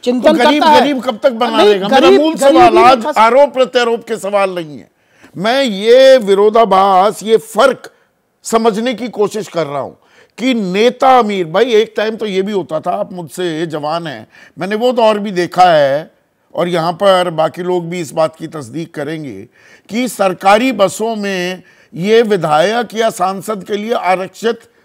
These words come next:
Speaker 2: सीट है।
Speaker 1: बिल्कुल।
Speaker 2: आज कोई ऐसा एक सांसद होगा जो सरकारी बस में उस आरक्षित सीट पर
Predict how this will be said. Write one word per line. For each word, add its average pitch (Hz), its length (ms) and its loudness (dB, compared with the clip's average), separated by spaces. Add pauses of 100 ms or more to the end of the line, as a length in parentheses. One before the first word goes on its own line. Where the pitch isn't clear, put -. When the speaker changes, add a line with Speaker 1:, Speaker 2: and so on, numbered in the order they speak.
(240)
Speaker 2:
सीट 269 460 0
है। - 300 -2 (640)
Speaker 1:
बिल्कुल। 196 360 -14 (500)
Speaker 2:
आज 202 340 4
कोई 233 400 0
ऐसा 226 560 0
एक 277 280 2
सांसद 254 500 0
होगा 240 420 2 (280)
जो 247 140 2
सरकारी 247 440 2
बस 240 240 -4
में 208 340 -6 (240)
उस 247 180 -4
आरक्षित 233 480 2
सीट 233 320 -6
पर 214 420 4